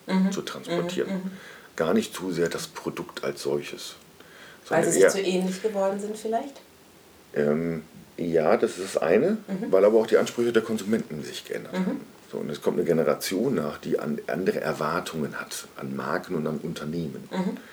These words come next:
Speaker 2: So, die erwartet von Ma-, Marken auch ganz klare Bekenntnis zu Umweltbewusstsein,
Speaker 1: Mhm.
Speaker 2: zu, ähm, äh, sozialer Verantwortung.
Speaker 1: Mhm.
Speaker 2: Ähm, und ich glaub, da wächst sozusagen, äh, kommt ein gewisser Trend,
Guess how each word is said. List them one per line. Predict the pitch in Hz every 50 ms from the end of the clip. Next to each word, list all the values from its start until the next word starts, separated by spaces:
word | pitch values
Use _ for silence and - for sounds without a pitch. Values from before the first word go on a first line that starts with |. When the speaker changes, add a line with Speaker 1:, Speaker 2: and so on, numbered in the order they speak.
| - - - - - -
Speaker 2:
So, | - 60 62
die | - 71
erwartet | 73 76 78 80 82 95 - 95 90
von | - 80 82 80
Ma-, | 76 64 -
Marken | - 69 71 76 80 92 - - -
auch | - - - -
ganz | - 80 85 - -
klare | - 82 80 78 82 82
Bekenntnis | 80 73 - - - 85 76 65 - 85 80 - -
zu | - -
Umweltbewusstsein, | - 87 85 82 80 - - - 67 - - - - - - - - - - -
Speaker 1:
Mhm. | 190 190 175 214 - - - - - - - - -
Speaker 2:
zu, | - - 71 69 67 69 67
ähm, | - 71 71 71 69 69 71
äh, | 71 71 71 69 62 65
sozialer | 67 73 73 - - 78 80 87
Verantwortung. | 90 80 - - 85 80 - - 58 - - - 185
Speaker 1:
Mhm. | 190 185 - - - - - - - - - - - - - - - -
Speaker 2:
Ähm, | 67 62 60 71 71
und | 71 76 76
ich | - -
glaub, | - 78 - -
da | 87 82 -
wächst | 87 85 - - -
sozusagen, | - 85 87 - - 87 82 80 78
äh, | 69 71 78 73
kommt | - - 78 73
ein | 82
gewisser | 90 87 - 85 80 78 73
Trend, | - - - 82 - 113 110 - - - -